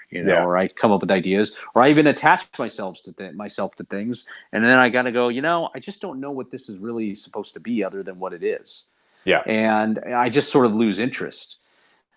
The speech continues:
Speaker 1: um, because I think that I've recognized that really the best movies out there are those movies that, you know, and again, I'm stating the obvious, but, like, it's not that obvious, which
Speaker 2: Yeah.
Speaker 1: is, like, the best movies out there are the ones that we inject ourselves into and can connect to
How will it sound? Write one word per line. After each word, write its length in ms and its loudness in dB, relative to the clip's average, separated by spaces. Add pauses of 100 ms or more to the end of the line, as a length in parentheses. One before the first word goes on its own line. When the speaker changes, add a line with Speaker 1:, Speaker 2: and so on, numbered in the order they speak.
Speaker 1:
um, 540 -2 (180)
because 680 0 (140)
I 80 -10
think 320 0
that 140 4
I've 120 2
recognized 720 0
that 100 -10 (120)
really 340 0
the 120 -6
best 360 -8
movies 400 -2
out 260 -6
there 440 -10 (400)
are 120 -4
those 240 0
movies 320 0
that, 220 -4 (100)
you 100 -4
know, 140 -2
and 140 -4
again, 320 4
I'm 80 0
stating 340 4
the 80 2
obvious, 400 2
but, 160 -10
like, 260 -10
it's 200 -16
not 180 2
that 140 -4
obvious, 500 -10 (240)
which 220 0
Speaker 2:
Yeah. 60 -2
Speaker 1:
is, 40 -6
like, 220 -2
the 100 -2
best 300 -2
movies 260 2
out 140 4
there 160 0
are 40 0
the 80 -4
ones 220 -6
that 140 -2
we 400 -2
inject 560 0
ourselves 480 0
into 500 -10
and 180 -18
can 200 -16
connect 460 -8
to 300 -2